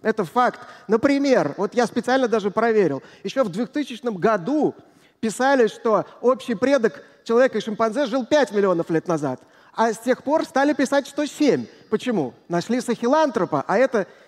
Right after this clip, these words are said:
же древнейший гоминин, который считался, вот первый прямоходящий. Значит, соответственно, берём и отодвигаем датировки ещё на два миллиона лет в прошлое. Но сейчас вытащили, наконец, бедренную и две локтевые сахилантропа.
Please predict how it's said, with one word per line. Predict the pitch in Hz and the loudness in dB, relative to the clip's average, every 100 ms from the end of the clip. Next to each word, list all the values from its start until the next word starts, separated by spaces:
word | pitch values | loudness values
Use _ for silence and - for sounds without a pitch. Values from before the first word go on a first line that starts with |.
| - | -8
же | 165 - _ - | -8 -8 _ -4
древнейший | 220 240 277 254 208 | -2 0 -2 -2 -4
гоминин, | 170 208 226 277 302 | -4 -4 -4 -4 -4
который | 196 247 233 | -4 -2 -2
считался, | 226 180 214 262 247 | -4 -4 0 0 0
вот | 190 - | -6 -2
первый | 240 220 | -2 0
прямоходящий. | 180 180 190 202 190 311 - 185 | -2 -4 -4 -2 2 2 0 -6
Значит, | 143 269 294 233 - - | -2 0 0 -6 -10 -20
соответственно, | - 214 196 269 277 233 | -2 -2 0 0 0 2
берём | 208 254 294 | 2 4 2
и | |
отодвигаем | 247 214 175 202 269 277 | 2 0 0 0 2 2
датировки | 220 220 220 269 - | 0 0 0 -2 -2
ещё | 196 262 | -8 -4
на | 247 | -2
два | 185 254 | -2 0
миллиона | 233 247 254 | 2 2 0
лет | 226 254 | 0 -2
в | - | -2
прошлое. | 262 262 - 139 - _ _ _ - | -2 -2 -2 -6 -8 _ _ _ -2
Но | 302 | 0
сейчас | 302 269 233 226 233 - - - | 0 0 2 2 0 -6 -20 -10
вытащили, | 165 302 302 240 - 220 196 | 0 2 2 0 -2 -4 0
наконец, | 214 240 240 262 190 - - _ _ | 0 2 2 2 0 -4 -20 _ _
бедренную | 165 269 208 208 185 180 165 160 | -2 0 2 2 0 0 -2 -2
и | 208 | -4
две | 196 254 | 0 2
локтевые | 214 - 240 240 180 | 2 0 -2 0 0
сахилантропа. | 185 180 190 269 294 285 277 | -2 -2 2 2 2 0 0